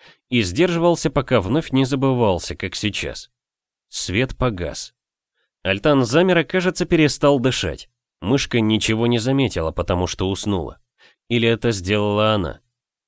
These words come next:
«Милая, ты спишь?» — выдавил Альтан, собравшись с силами.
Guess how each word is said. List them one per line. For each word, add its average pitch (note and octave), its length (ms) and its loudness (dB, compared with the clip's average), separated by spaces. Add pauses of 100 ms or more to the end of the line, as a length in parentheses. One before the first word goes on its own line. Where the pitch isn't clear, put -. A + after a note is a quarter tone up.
(720)
«Милая, F#2+ 400 2
ты F#2+ 180 -2
спишь?» — - 460 -4 (520)
выдавил A2 500 0
Альтан, G#2 380 0
собравшись A#2 600 -2
с - 40 -2
силами. D2+ 520 -4